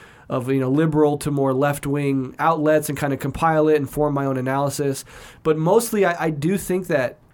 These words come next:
theory is important because it informs your ability to not only understand, um, journalistic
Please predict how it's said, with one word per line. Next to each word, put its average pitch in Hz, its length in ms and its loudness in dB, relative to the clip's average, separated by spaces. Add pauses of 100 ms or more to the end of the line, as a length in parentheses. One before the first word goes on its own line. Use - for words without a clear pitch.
(120)
theory 196 320 2
is 156 120 2
important 170 540 -2
because 156 300 0
it 160 80 2
informs 160 680 -2
your 151 140 2
ability 143 600 0
to 131 360 -2 (380)
not 170 160 0
only 170 300 2
understand, 151 880 0 (100)
um, 131 320 -2
journalistic 147 720 -2